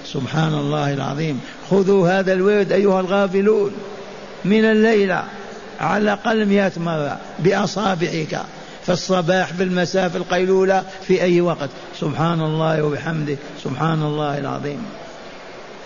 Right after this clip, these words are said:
ووارد بعد صلاة الصبح، قبل صلاة الصبح: "سبحان الله وبحمده، سبحان الله العظيم، أستغفر الله".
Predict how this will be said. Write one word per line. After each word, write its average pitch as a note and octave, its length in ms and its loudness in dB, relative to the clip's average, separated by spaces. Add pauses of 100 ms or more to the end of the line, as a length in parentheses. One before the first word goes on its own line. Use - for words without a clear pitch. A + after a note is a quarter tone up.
(840)
ووارد D3 640 2
بعد D3+ 300 0
صلاة D#3+ 460 -2
الصبح، C#3+ 380 -6 (440)
قبل D3+ 280 -2
صلاة D3+ 340 -2
الصبح: - 340 -8 (400)
"سبحان D#3+ 420 0
الله D#3 360 2
وبحمده، D3+ 300 -2
سبحان D3+ 340 -4
الله D#3 180 -2
العظيم، E3 340 -2
أستغفر D3 520 -2
الله". C3+ 260 -4